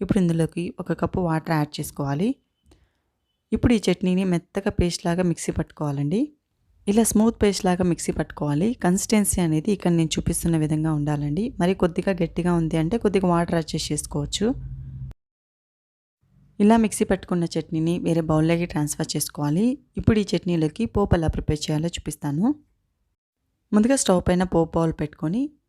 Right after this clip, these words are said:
కొద్దిగా హీట్ అయిన తర్వాత వన్ టేబుల్ స్పూన్ ఆయిల్ యాడ్ చేసుకోవాలి. వన్ టేబుల్ స్పూన్ ఆయిల్ అయితే సరిపోతుందండి, ఎక్కువ యాడ్ చేయొద్దండి. ఆయిల్ కొద్దిగా హీట్ అయిన తర్వాత ఇప్పుడు ఇందులోకి హాఫ్ టేబుల్ స్పూన్ జీలకర్ర,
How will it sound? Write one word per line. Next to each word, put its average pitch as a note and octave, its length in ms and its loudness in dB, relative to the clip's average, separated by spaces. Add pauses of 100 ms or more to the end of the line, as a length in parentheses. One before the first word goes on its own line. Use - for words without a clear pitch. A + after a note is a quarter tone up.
(120)
కొద్దిగా G3+ 320 -2
హీట్ F3 280 -4
అయిన D#3 120 0
తర్వాత D3 360 0 (200)
వన్ D#3 180 0
టేబుల్ D#3+ 260 -2
స్పూన్ E3+ 260 -2
ఆయిల్ D#3 240 0
యాడ్ C#3+ 180 -2
చేసుకోవాలి. D3 580 -4 (360)
వన్ F3+ 160 0
టేబుల్ F#3 260 0
స్పూన్ F#3+ 220 -2
ఆయిల్ E3 220 2
అయితే D#3 180 -2
సరిపోతుందండి, D#3 800 -2 (100)
ఎక్కువ E3+ 260 0
యాడ్ D3+ 220 -2
చేయొద్దండి. D3 520 -2 (380)
ఆయిల్ A3 220 4
కొద్దిగా F3+ 360 0
హీట్ F3 280 -4
అయిన D#3 120 -2
తర్వాత C#3+ 380 -4 (200)
ఇప్పుడు F3 220 2
ఇందులోకి D3+ 460 -2
హాఫ్ D#3+ 240 0
టేబుల్ D#3+ 260 -2
స్పూన్ D#3+ 240 0
జీలకర్ర, D3+ 340 -4